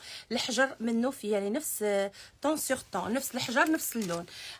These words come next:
غندير لكم لي نيميرو ايبانغلي، ها هي كتبتها لكم هند. سلام هند،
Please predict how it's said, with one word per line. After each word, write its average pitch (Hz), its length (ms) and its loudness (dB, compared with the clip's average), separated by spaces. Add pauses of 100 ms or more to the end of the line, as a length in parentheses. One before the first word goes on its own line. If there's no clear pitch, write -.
غندير 240 200 4
لكم 247 220 -2
لي 233 100 4
نيميرو 233 300 4
ايبانغلي، 220 460 2
ها 226 100 4
هي 214 140 4
كتبتها 208 420 -4
لكم 202 300 -4
هند. 208 400 2
سلام 285 400 10
هند، 262 420 4